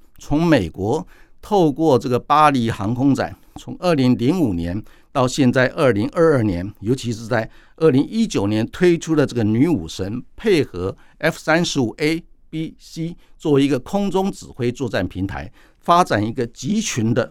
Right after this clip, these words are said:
无人机作战编队的一个做法呢，突出了整个美国在现代化高科技战场上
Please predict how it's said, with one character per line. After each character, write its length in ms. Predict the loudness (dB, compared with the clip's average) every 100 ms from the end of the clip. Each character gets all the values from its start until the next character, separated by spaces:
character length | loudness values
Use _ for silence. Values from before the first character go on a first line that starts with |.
| -6
无 140 | 0
人 200 | 2 4
机 160 | 2 -2
作 240 | -2 -2
战 180 | 0 -2 -2
编 260 | -2 -2
队 240 | -2 -4 -2
的 100 | -4
一 60 |
个 100 | -6
做 280 | -10 -4 -4
法 180 | -4 -12
呢， 160 | -14 -18 -20 -20 -8
突 260 | -2 -2
出 200 | 0 4
了 120 | 4 4
整 400 | -2 -6 -6 -6
个 140 | -10 -12 -20 -20 -16
美 200 | -10 -10
国 360 | -6 -4 -4 -6 -20 _
在 180 | -2 -2
现 440 | 0 2 4 6
代 180 | 6 4
化 320 | 4 2 2 -2
高 200 | 2 2
科 260 | 2 0 0
技 240 | 0 -6
战 300 | -4 -2 -2
场 180 | -4 -8
上 220 | -6 -6